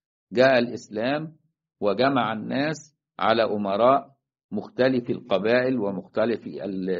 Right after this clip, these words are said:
آه، ال-، الملكات، حتى يعلم الناس قيم المدنية والدولة والحضارة والإمبراطورية العظيمة. لولا هذا الحديث ما قامت للمسلمين حضارة ولا قامت لهم خلافة.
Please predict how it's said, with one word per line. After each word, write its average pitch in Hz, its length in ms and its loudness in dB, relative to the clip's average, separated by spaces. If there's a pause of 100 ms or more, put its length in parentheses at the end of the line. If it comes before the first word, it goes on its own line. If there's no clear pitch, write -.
(840)
آه، 90 320 -2
ال-، 98 300 -4
الملكات، 95 760 0 (360)
حتى 123 500 0
يعلم 110 560 0
الناس 120 400 -6
قيم 117 320 0
المدنية 101 720 0
والدولة 98 680 0 (200)
والحضارة 101 720 4
والإمبراطورية 98 920 -2
العظيمة. 98 540 -2 (420)
لولا 127 340 4 (100)
هذا 135 140 0
الحديث 135 500 -4
ما 113 100 0
قامت 131 420 0
للمسلمين 107 680 -6 (260)
حضارة 101 600 0
ولا 110 220 2
قامت 107 400 -2
لهم 98 200 -4
خلافة. 95 440 -4